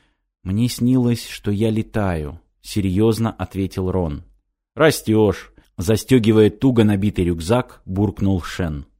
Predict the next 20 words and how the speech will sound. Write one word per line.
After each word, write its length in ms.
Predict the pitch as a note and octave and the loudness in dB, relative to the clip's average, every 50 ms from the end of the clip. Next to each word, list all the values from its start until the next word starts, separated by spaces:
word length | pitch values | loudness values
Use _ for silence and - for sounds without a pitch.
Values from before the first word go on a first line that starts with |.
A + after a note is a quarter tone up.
| _ _ _ _ _ _ _ _ _ _ _ - | _ _ _ _ _ _ _ _ _ _ _ -16
«Здесь 540 | - D#2+ E2 E2+ A2 C#3 D#3 D3 - - | -14 -12 -6 0 2 2 2 2 0 2
не 140 | A#2+ A#2+ A#2+ | 2 4 4
растут 600 | A#2 A#2 A2+ G#2+ - - - - E3 E3+ D#3 - - | 4 4 2 2 -2 -6 -4 -2 -2 -2 -2 -4 -4
и 120 | - C3+ B2+ | 0 2 4
не 160 | B2+ B2+ A#2+ | 4 4 2
стареют», 840 | - - - A2+ A2 G#2 G2+ F#2+ F2 E2 D2 C#2 C2+ - - - - - | 0 -2 -4 -4 -2 -2 -2 -2 -2 -4 -4 -6 -10 -12 -18 -20 -16 -10
поправил 640 | - F#2 E2+ - - G#2+ A2 G#2+ G2 G2 G2 F#2+ - - | -8 -8 -4 -2 -2 -2 0 0 0 -2 -2 -4 -4 -8
Утан. 500 | - F#2+ _ - - D#2+ D2+ C#2 C2+ C#2 _ _ _ _ _ _ _ _ _ _ _ _ _ _ _ _ _ _ _ - | -16 -16 _ -10 -8 -8 -8 -8 -10 -14 _ _ _ _ _ _ _ _ _ _ _ _ _ _ _ _ _ _ _ 0
«Мне 280 | F#2 A2 C3+ F3 F#3+ | 4 4 6 6 6
бы 140 | F3+ F#3 F#3 | 6 4 4
понравился 720 | F#3 E3 D#3+ C#3 A#2+ A#2+ A#2+ A#2+ A2+ A2 G#2 G2 - - F2+ | 4 4 4 6 6 6 6 6 6 4 2 0 -2 -8 -6
такой 300 | - G2 F2 - G2 F#2 | -6 -6 -4 -2 -4 -4
сон», 400 | - - - F2+ E2 D#2 D2 - _ _ _ | -4 -6 -6 -6 -6 -6 -8 -10 _ _ _
тихо 260 | - A#2 A2+ - - | -10 -10 -8 -8 -8
сказал 460 | G#2+ - - F#2+ F2+ E2 F#2 F#2 F#2 | -10 -8 -6 -8 -6 -4 -4 -4 -4
лётчик. 600 | F2+ F2 D#2+ D2+ - - - - - - _ _ _ _ _ _ _ _ _ _ - | -2 -4 -4 -6 -8 -10 -16 -16 -16 -20 _ _ _ _ _ _ _ _ _ _ -6
«Это 280 | A2 A2 - - A2 | -6 -6 -4 -4 -6
был 460 | G2 F#2+ G2 A2 G#2+ G#2 G2+ F#2+ - - | -6 -4 -4 -2 -2 -2 -2 -4 -6 -10
страшный 720 | - - - - - A2+ A2 G2+ - - - E2+ D#2+ E2 | -16 -20 -14 -8 -6 -4 -4 -4 -6 -8 -10 -10 -10 -10
сон», 440 | - - - F2+ E2 D2 C2+ G2 | -10 -10 -10 -8 -8 -8 -10 -14